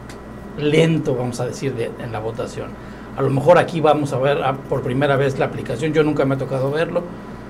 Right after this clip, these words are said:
hay una disposición legal que dice que las casillas deben de cerrar a las seis de la tarde, salvo que haya gente en la cola. Bueno, pudiera ser que por primera vez me toque ver una, una circunstancia así.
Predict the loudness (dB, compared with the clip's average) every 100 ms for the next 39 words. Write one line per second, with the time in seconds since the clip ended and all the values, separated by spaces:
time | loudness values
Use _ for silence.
0 | -8 0 2 4 2 2 0 -2 -2 -2
1 | 2 2 0 -6 -10 -14 -8 -4 2 6
2 | 6 4 -2 -12 -14 -14 -4 -2 -2 0
3 | 0 0 0 2 2 4 4 2 0 -2
4 | 2 4 4 2 0 0 2 0 0 0
5 | 0 0 -2 -4 -8 -14 -14 -14 -10 4
6 | 6 6 4 0 4 4 4 4 4 2
7 | 0 -2 -2 -2 -4 -12 -10 -8 -8 -10
8 | -14 -16 -12 -2 0 2 0 2 2 0
9 | -4 -6 -6 -10 -10 -8 -6 -4 -4 0
10 | 2 4 2 2 0 -2 -2 -2 0 0
11 | 0 0 -2 -4 -4 -4 -4 -6 -8 -10
12 | -10 -8 -4 -2 0 0 -2 -4